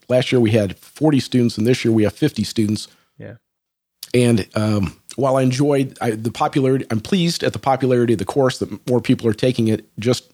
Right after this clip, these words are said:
Speaker 1: it, since it's a big project course, uh, the, the administration of it, making
Speaker 2: Yeah.
Speaker 1: sure that everybody participates and that everybody gets along with their group and their team members, and that all the parts that are ordered for the final project actually get delivered to them in time, and that we don't,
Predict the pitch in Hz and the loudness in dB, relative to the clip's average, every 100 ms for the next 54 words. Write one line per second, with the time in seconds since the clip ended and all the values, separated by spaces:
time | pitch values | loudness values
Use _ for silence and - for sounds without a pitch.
0 | _ 113 - 131 107 - 110 104 131 - | _ -4 0 -2 -2 0 0 2 0 0
1 | 135 139 127 - - 110 - - _ _ | 0 0 -2 -6 -2 0 -2 -8 _ _
2 | _ _ - 101 101 98 110 107 104 92 | _ _ -8 -4 -4 -2 -2 0 -2 -4
3 | - - 92 101 107 123 143 - - 139 | -10 -20 -8 -4 0 2 2 0 0 0
4 | 127 120 107 107 - 113 120 117 95 113 | 2 0 0 -2 -2 -2 0 0 0 0
5 | 107 113 127 117 123 120 - - - 120 | 0 0 0 0 0 -2 -4 -6 -4 -2
6 | 170 165 160 156 147 135 113 113 107 127 | -2 0 0 0 0 0 -2 0 2 2
7 | 120 120 131 135 120 127 131 131 123 104 | 0 0 0 2 2 2 2 0 0 0
8 | 127 127 135 127 123 131 120 120 117 110 | 2 2 2 0 0 2 2 4 2 0
9 | 113 120 - _ - - - 123 131 - | 0 0 -2 _ -20 -8 -2 0 0 0
10 | 135 139 - 127 120 120 135 131 123 - | 0 0 0 0 2 2 0 0 -2 -4
11 | 120 131 135 113 - 123 120 123 120 127 | -2 2 2 0 0 0 0 0 0 0
12 | - 107 117 117 131 127 127 131 131 - | -2 0 0 0 0 2 2 2 0 0
13 | 127 120 120 - 117 117 117 110 104 113 | 2 2 0 0 2 4 4 2 0 -2
14 | 117 120 | -2 -4